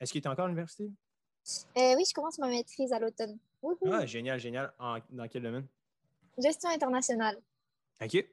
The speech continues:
Speaker 1: ok.
Speaker 2: Mhm.
Speaker 1: Euh, fait que là, t'as gradué en marketing, c'est ça ?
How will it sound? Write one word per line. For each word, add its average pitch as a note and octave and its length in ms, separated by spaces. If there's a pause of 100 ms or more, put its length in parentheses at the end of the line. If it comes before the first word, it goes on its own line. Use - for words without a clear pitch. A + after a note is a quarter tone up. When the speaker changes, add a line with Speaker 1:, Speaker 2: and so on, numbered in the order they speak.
Speaker 1:
ok. A2+ 240 (500)
Speaker 2:
Mhm. B3+ 120
Speaker 1:
Euh, A#3 160
fait - 80
que D#3 100
là, D3 60 (140)
t'as C3+ 100
gradué C3+ 640
en A#2+ 480
marketing, B2 520
c'est D#3 120
ça ? D#3+ 120